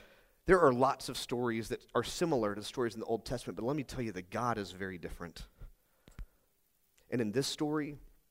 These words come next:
the God we're presented with is a mighty God, a powerful God, a universal cosmic force of good and perfect and holy.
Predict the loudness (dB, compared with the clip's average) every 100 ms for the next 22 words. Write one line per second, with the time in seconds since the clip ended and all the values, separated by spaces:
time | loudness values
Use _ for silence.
0 | _ _ _ _ _ _ _ -20 -16 -8
1 | -2 0 4 4 2 -2 0 0 0 -4
2 | -4 -4 -4 -6 -4 -2 -2 -2 -4 -2
3 | -6 -4 -4 -2 -4 -6 -6 -8 -14 -18
4 | -12 -10 -6 -6 -6 -8 -12 -8 -8 -6
5 | -10 -4 2 2 2 0 0 -4 -8 -10
6 | -6 0 0 0 -4 -4 -8 -4 -2 -4
7 | -10 -14 -4 2 4 2 0 -8 -8 -8
8 | -6 -10 -10 -14 -12 -4 -2 -2 -6